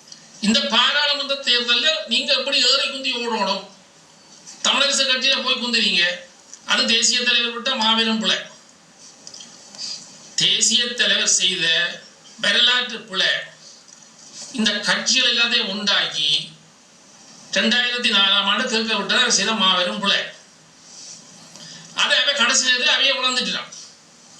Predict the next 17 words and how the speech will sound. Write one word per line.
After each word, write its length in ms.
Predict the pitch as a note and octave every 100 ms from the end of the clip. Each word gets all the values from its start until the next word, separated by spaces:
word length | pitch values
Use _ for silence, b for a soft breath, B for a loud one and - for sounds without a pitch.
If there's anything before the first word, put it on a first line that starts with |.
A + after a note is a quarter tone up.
| -
தாங்க 180 | - - -
செய்த 160 | B3 B3
மாபெரும் 400 | G#3 A3+ A3+ A3+
பிழை, 180 | A3 A3 - - B B B
இந்த 120 | G#3+ A3
கட்சிகள் 300 | G#3+ A3 B3+ A#3+
எல்லாத்தையும் 320 | A#3+ A#3+ A3
உண்டாக்குறாங்க. 540 | A3 A3 A3 - - - - - - - - - - - - - - -
அதுல 200 | - G#3+ G3+
மாற்று 220 | - C4
கருத்துக்களவில் 600 | A3+ A#3 A3+ B3 B3 C4
அது 140 | A#3
சம்பந்தமான 420 | A3+ A#3 A#3+ A#3+ A#3
முழு 160 | A3 A3+
விவரம் 280 | A3+ B3 C#4+
எனக்கு 240 | C4 A#3+
தெரியும். 260 | A#3 G#3 -